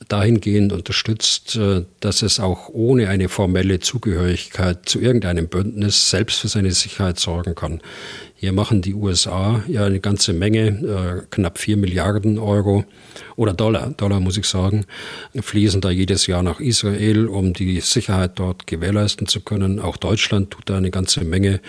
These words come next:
auch mit, äh, Lieferung von, von Rüstungsgütern, äh, teilweise auch Finanzierung, äh, von Rüstungs-, äh, Projekten, Stichwort U-Boote beispielsweise.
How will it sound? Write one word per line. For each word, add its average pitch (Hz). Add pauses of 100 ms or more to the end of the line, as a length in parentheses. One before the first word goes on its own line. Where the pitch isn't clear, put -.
(480)
auch 92
mit, 95
äh, 98
Lieferung 92
von, 87
von 95
Rüstungsgütern, 95
äh, 92 (140)
teilweise 92
auch 95
Finanzierung, 95
äh, 101
von 92
Rüstungs-, -
äh, 95 (300)
Projekten, 95 (100)
Stichwort -
U-Boote 107
beispielsweise. 90